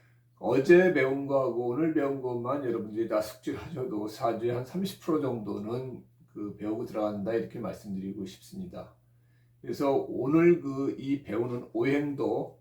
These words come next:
어떻게 이치로 보면은 가장 간단한 부분인데, 이 부분을 여러분들이 그 바로 그 나올 수 있게끔 그렇게 이제 여러분들이 계속 연습을 해주셔야 돼요.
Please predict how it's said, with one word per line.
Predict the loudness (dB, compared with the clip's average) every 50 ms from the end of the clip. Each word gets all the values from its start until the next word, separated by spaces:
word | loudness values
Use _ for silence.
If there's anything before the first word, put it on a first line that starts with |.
| _ _
어떻게 | -12 -10 -4 0 2 2
이치로 | 2 2 0 -2 -2 -4 -4 -2 0 4
보면은 | 6 6 6 6 4 2 2 0 -2 -4
가장 | -6 -10 -10 -8 -8 -8 -8
간단한 | -8 -10 -10 -6 -2 -2 0 0 0 0 0
부분인데, | -2 -4 -6 -6 -6 -6 -8 -8 -10 -14 -16 -12 -8 -4 -2 0 2 2 2 0 -4 -8 -18 _ _ _ _ _ -14
이 | -6 -2 -2 -2 0
부분을 | -2 -6 -4 -2 -2 0 0 2
여러분들이 | 2 2 0 0 -2 -4 -6 -2 2 4 4 4 2 -2 -12 -18 _ _ _ _ _ _ _ _ _ _ _ _ -10
그 | -6 -4 -2 -2 -2 -2 -4 -6 -10
바로 | -12 -10 -4 2 6 8 8 8 8 4
그 | 2 0 0 0
나올 | 0 0 0 -2
수 | -6 -8 -12
있게끔 | -12 -10 -10 -10 -10 -12 -14 -14 -12 -10 -8 -8 -10 -10 -12 -14
그렇게 | -12 -10 -10 -8 -6 -2 0 0 0 0
이제 | 0 0 2 2 0 -2 -4 -8 -10 -8 -6
여러분들이 | -6 -4 -6 -6 -6 -6 -4 -2 -4 -4
계속 | -2 -4 -4 -4 -2 -4
연습을 | -2 -2 -2 -4 -2 0 4 6 6 6 6
해주셔야 | 4 2 0 0 2 2 2 2 2 2
돼요. | -2 -4 -2 0 0 0 -2 -6